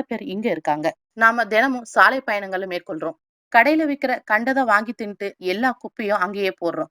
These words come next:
குப்பையை போடுற நமக்கு எந்த வலியும் கிடையாதுங்க. ஆனா கஷ்டப்பட்டு அல்ற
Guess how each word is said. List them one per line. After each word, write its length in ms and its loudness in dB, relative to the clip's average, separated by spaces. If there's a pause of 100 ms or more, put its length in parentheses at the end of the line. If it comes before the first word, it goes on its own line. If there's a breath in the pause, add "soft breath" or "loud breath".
குப்பையை 440 0
போடுற 280 2 (100)
நமக்கு 420 -2 (120)
எந்த 260 -2
வலியும் 320 0
கிடையாதுங்க. 440 0 (500 soft breath)
ஆனா 180 4 (140)
கஷ்டப்பட்டு 560 -2
அல்ற 240 2